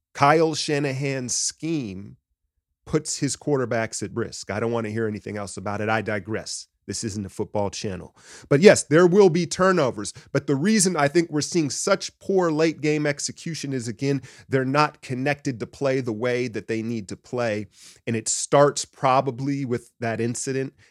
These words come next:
and then the contracts and all these questions around the team.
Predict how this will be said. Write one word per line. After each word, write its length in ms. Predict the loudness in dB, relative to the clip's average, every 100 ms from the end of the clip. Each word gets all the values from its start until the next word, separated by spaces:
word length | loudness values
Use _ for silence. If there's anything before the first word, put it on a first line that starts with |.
| _
and 120 | -6
then 120 | -4 -4
the 80 |
contracts 720 | -8 -6 -4 -4 -2 -2 -2 -6
and 100 | -10
all 360 | -4 2 2 2
these 240 | 0 -4
questions 640 | -6 -2 -2 -4 -8 -6
around 400 | -6 -4 -2 -2
the 80 | -4
team. 500 | -8 -8 -6 -6 -10